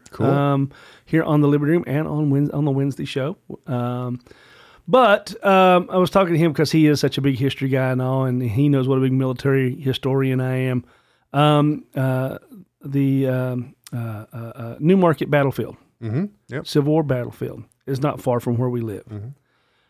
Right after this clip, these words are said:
Speaker 2: And I had been threatening to go there, threatening, I just never did. Well, one day I was in, in Harrisonburg, Virginia, and all of a sudden, you know, my, I, I go to, to one appointment, and I come out, and there's a bunch of messages on my phone, and all of a sudden, like, my next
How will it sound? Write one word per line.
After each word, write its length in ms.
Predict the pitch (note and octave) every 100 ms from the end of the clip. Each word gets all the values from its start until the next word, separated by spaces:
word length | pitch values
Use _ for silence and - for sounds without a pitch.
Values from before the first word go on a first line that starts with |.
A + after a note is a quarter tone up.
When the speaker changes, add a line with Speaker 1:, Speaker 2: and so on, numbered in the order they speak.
| _ D#3
Speaker 2:
And 200 | D#3 E3
I 100 | E3+
had 160 | F3
been 100 | D#3+
threatening 380 | D3 E3 D3+ D3
to 60 | C#3
go 180 | C3+ C3
there, 260 | B2+ B2+
threatening, 420 | B2 C3 C3 B2
I 120 | B2+ B2
just 160 | A2+
never 200 | C3 A#2+
did. 140 | B2 B2
Well, 140 | D3
one 240 | F3+ A3 E3
day 240 | C#3+ C#3
I 140 | C3+
was 180 | C#3 D#3+
in, 200 | F#3+ F3+
in 180 | - E3
Harrisonburg, 540 | A#2 C3 - D#3+ D3+ E3+
Virginia, 580 | F#3 D3 B2+ B2+ A3 - _ _ _ _ _ _ _ _
and 720 | E3 E3 E3 E3 D#3+ D#3+ D#3+ - _
all 120 | E3
of 100 | F3+
a 40 | F3+
sudden, 320 | - D#3+ D#3
you 60 | D3
know, 60 | C#3
my, 160 | C3+ C#3 C#3
I, 260 | C#3 D3
I 40 | C#3
go 300 | C#3 E3+ E3+
to, 260 | - D3 C#3
to 220 | C#3+ C3+
one 220 | D3 D#3+
appointment, 520 | D#3 D#3+ E3 E3+ E3
and 100 | C#3+
I 60 | B2+
come 280 | - D#3 D#3
out, 300 | D#3 D#3 -
and 160 | C#3+ C#3
there's 140 | C3
a 40 | C3+
bunch 180 | C#3
of 60 | B2+
messages 420 | D3 D3 D#3 D3
on 100 | D3
my 100 | C#3+
phone, 300 | C3+ D3 D3
and 80 | C#3
all 60 | C#3
of 40 | C3
a 20 |
sudden, 180 | C#3 C3+
like, 100 | B2+
my 100 | C3
next 380 | C#3+ C3+ -